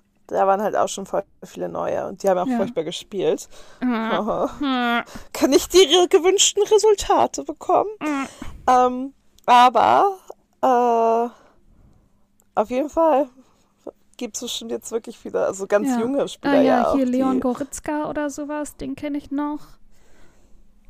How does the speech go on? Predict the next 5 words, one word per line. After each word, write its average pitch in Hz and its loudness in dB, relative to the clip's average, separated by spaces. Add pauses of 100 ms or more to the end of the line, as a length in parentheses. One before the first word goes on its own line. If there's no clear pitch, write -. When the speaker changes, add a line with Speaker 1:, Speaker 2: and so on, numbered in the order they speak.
(200)
Speaker 2:
Heißt 254 -8
er 285 -4
so? 302 -4 (360)
Goretzka, 277 -4
Goretzka? 269 -10